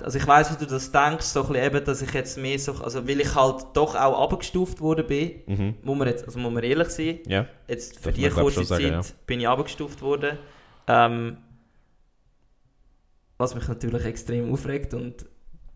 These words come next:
Speaker 1: aber wenn's nicht so wär,
Speaker 2: Ja,
Speaker 1: dann
Speaker 2: ja,
Speaker 1: wär ich
Speaker 2: aber
Speaker 1: am falschen Ort. Und ich will so schnell wie möglich wieder, ich will immer der Top-Guy sein im Team.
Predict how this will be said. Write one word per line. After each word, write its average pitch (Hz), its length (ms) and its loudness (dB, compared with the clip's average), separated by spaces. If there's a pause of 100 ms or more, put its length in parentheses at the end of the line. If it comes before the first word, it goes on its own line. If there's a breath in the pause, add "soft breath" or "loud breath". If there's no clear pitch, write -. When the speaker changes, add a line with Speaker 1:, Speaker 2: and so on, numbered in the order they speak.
(320)
Speaker 1:
aber 127 260 4
wenn's 135 220 2
nicht 151 140 2
so 139 240 6
wär, 135 200 4
Speaker 2:
Ja, 147 60 4
Speaker 1:
dann 127 40 4
Speaker 2:
ja, 160 280 8
Speaker 1:
wär 127 140 6
ich 131 40 2
Speaker 2:
aber 131 100 0
Speaker 1:
am 127 60 -6
falschen 127 320 4
Ort. - 440 2
Und 117 260 -10
ich - 120 -6
will 127 140 2
so - 80 -12
schnell 127 200 -4
wie 123 60 -4
möglich 120 280 -8
wieder, 120 200 -4 (200)
ich - 120 -12
will 120 120 0
immer 127 200 -6
der 127 160 -6
Top-Guy 135 480 -2
sein 139 320 -6 (180)
im 123 160 -14
Team. 135 340 -12